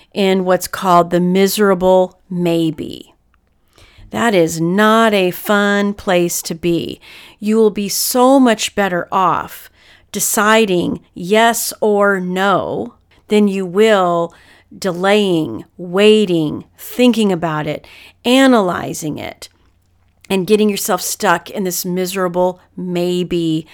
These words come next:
space of indecision. That's why I want you to keep making decisions,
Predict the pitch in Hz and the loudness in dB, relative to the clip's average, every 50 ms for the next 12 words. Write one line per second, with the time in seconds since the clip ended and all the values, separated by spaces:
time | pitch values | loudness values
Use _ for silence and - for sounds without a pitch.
0 | - - - _ _ _ - - - - 202 180 170 156 - - - - - - | -20 -20 -20 _ _ _ -10 -10 -4 2 2 4 4 2 -2 -4 -4 -6 -6 -8
1 | - _ - 185 160 - 170 160 165 165 156 - - 160 160 151 147 156 - - | -10 _ -8 -8 -6 -4 -4 -4 -4 -4 -6 -6 -6 -6 -4 -6 -6 -10 -10 -14
2 | - - _ _ _ - - - - _ _ - - 214 233 247 269 277 269 - | -16 -20 _ _ _ -20 -20 -20 -20 _ _ -4 0 2 2 2 2 -2 -4 -6
3 | - 214 208 202 196 196 196 196 - - 196 185 175 185 190 202 - - - 202 | -10 -6 -4 -2 -2 0 0 -2 -2 -4 -6 -6 -4 -4 -2 -2 -4 -4 -6 -10
4 | 185 180 - - - 190 170 160 160 - - _ _ _ _ _ _ _ - - | -10 -8 -8 -8 -4 -4 -4 -4 -6 -10 -20 _ _ _ _ _ _ _ -16 -8
5 | - 269 262 247 240 - _ - _ _ _ _ _ - 196 202 208 208 202 - | -4 -2 -2 -2 -2 -6 _ -20 _ _ _ _ _ -8 -2 2 2 2 2 0
6 | 226 208 196 196 185 180 175 170 - - - 202 185 180 - 165 139 - - - | -4 -4 -4 -6 -8 -10 -10 -8 -6 -2 0 0 0 0 -2 -6 -6 -8 -10 -14
7 | - | -16